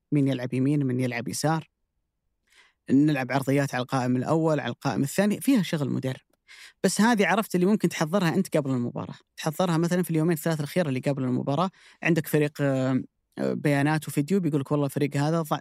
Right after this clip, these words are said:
ضعيف مثلا دائم في العرضيات اللي على القائم الثاني، يلا يا شباب نعمل تمارين، نسوي حصة تدريبية فيها كثير من الكرات العرضية على القائم الثاني، فتشوف النتيجة في المباراة.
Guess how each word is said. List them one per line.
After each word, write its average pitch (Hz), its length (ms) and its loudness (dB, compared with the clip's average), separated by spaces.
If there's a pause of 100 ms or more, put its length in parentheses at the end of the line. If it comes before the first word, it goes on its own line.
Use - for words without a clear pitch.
ضعيف 151 280 0
مثلا 160 360 0 (100)
دائم 151 240 0
في 151 80 -8
العرضيات 147 460 0
اللي 147 100 -2
على 135 100 -4
القائم 139 300 -2
الثاني، 170 420 0 (340)
يلا 160 140 2
يا 151 40 2
شباب 156 380 0
نعمل 147 240 2
تمارين، 156 640 0
نسوي 151 460 0 (260)
حصة - 260 -4
تدريبية 151 540 2
فيها 151 160 0
كثير 165 280 -2
من 147 60 2
الكرات 160 300 -2
العرضية 151 300 0
على 147 80 0
القائم 165 240 0
الثاني، 180 320 0
فتشوف 170 300 -2
النتيجة 160 320 0
في - 100 -4
المباراة. 127 380 -4